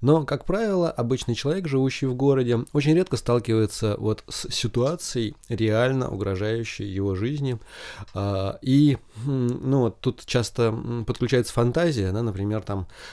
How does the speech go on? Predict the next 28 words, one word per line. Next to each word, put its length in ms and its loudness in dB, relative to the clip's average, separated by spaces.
родители, 520 0
если 460 -4
ребёнок, 520 -4
э, 500 -4
м, 460 -4
не 100 0
возвращается, 540 -2
опаздывает, 440 -2
не 60 -2
возвращается 480 -4
домой, 320 0
могут 280 -2
нафантазировать 640 -2
себе, 160 -6
что 140 -8
с 100 -8
ним 120 -2
происходят 500 -2
какие-то 320 -8
кошмары, 640 -4
да, 120 0
и 140 -2
вот 220 2
это 220 0
вот 120 0
моя 160 4
любимая 380 4
тема – 340 2